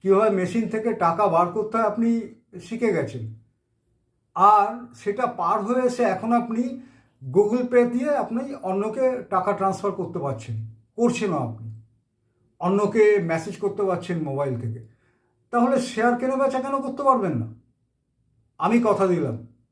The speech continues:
আমি সর্বতোভাবে আপনাদের সহযোগিতা করব। কমেন্ট সেকশনে লিখবেন। আমি চাই সাধারণ মানুষ এগিয়ে আসুন,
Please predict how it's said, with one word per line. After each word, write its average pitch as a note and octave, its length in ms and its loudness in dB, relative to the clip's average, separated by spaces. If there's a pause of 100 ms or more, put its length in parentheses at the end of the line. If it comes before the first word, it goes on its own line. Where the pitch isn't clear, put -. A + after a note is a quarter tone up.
(720)
আমি G3+ 340 2
সর্বতোভাবে G3 840 2
আপনাদের F#3 460 -4
সহযোগিতা E3 560 0
করব। A2+ 400 -6 (1800)
কমেন্ট F3+ 260 0
সেকশনে G3+ 380 0
লিখবেন। C3 520 0 (1000)
আমি A#3+ 300 2
চাই A#3+ 200 4
সাধারণ A3 420 0
মানুষ G3 320 -2
এগিয়ে G3 240 0
আসুন, A#3+ 420 -2